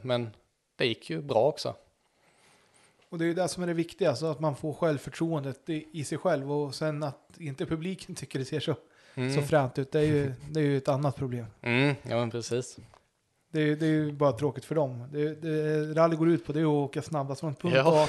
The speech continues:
Speaker 2: till punkt B,
Speaker 1: <laughs>
Speaker 2: så.
Speaker 1: Sen är det klart, det är kul med lite showare också som åker och sladdar.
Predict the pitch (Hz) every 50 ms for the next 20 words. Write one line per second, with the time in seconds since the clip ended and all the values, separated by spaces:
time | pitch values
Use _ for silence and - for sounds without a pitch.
0 | - - - 151 - - 151 139 135 127 - 151 151 139 131 117 110 - 135 131
1 | 120 - - - _ - - - - - 117 - 113 117 120 117 131 120 104 -
2 | 113 113 117 117 113 - 131 123 123 127 127 127 127 120 - - 131 127 123 123
3 | 123 120 - - - 135 127 117 107 107 113 123 120 - - 117 - 120 117 104
4 | - 117 113 - 120 120 123 117 110 104 101 104